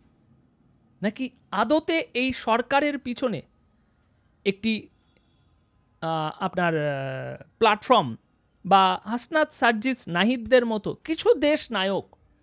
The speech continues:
যারা আজ বঙ্গবন্ধু, জিয়াউর রহমান, শেখ হাসিনা, খালেদা জিয়া, তারেক রহমান, এই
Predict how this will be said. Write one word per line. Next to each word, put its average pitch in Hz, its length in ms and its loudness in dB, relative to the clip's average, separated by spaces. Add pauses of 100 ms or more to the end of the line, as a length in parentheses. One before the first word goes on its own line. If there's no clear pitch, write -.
(240)
যারা 233 380 2
আজ 240 240 0 (1080)
বঙ্গবন্ধু, 269 720 6 (1400)
জিয়াউর 240 400 8
রহমান, 254 560 8 (1160)
শেখ 262 300 4
হাসিনা, 254 480 4 (140)
খালেদা 254 400 10
জিয়া, 226 420 8 (200)
তারেক 240 360 6
রহমান, 226 520 4 (160)
এই 269 240 0